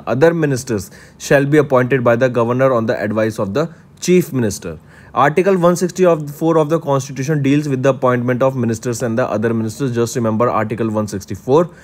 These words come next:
And if we are talking about one sixty-three Part three,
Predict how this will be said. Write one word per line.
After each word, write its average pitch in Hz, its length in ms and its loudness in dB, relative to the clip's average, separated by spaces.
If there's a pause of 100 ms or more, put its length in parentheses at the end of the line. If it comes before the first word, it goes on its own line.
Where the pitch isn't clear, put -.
(380)
And 143 320 2
if 156 220 2
we 180 100 6
are 175 80 4
talking 165 260 0
about 165 220 2
one 156 200 0
sixty-three 160 640 -2
Part 139 440 0
three, 175 300 0